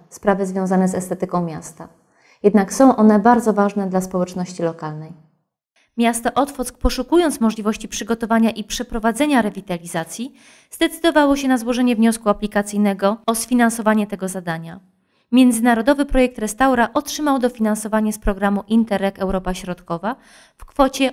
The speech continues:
ośmiu milionów złotych. Około półtora miliona złotych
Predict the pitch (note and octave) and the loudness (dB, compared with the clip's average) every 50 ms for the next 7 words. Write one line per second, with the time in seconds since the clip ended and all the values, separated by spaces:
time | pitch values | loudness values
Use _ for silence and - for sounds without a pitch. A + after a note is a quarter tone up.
0 | - - D#4 D#4 D#4 - D4+ D4+ D4+ D4+ - B3 B3+ A3+ G#3+ G#3 G3 G3 G3 G3+ | 0 0 -2 0 -2 -2 -2 -4 -4 -2 0 2 4 4 4 4 2 0 -2 -6
1 | G#3 A3 A3+ A3+ G#3+ - - - _ _ _ _ _ _ _ _ _ _ - A#3+ | -4 0 0 0 0 -2 -10 -20 _ _ _ _ _ _ _ _ _ _ -2 -2
2 | A#3 - A#3+ A#3 A#3+ A#3 A3+ A3+ - _ _ - - A#3+ - - D4 C#4+ C4+ A#3+ | 0 0 2 2 4 2 2 0 -4 _ _ 4 4 4 6 4 6 6 6 6
3 | A#3 A3+ G#3+ G#3+ G#3 G3 F#3+ G3 G3 A3 A3+ B3+ B3+ B3+ C4+ C4 - | 6 6 4 4 4 2 0 0 0 2 2 2 2 2 -2 -4 -6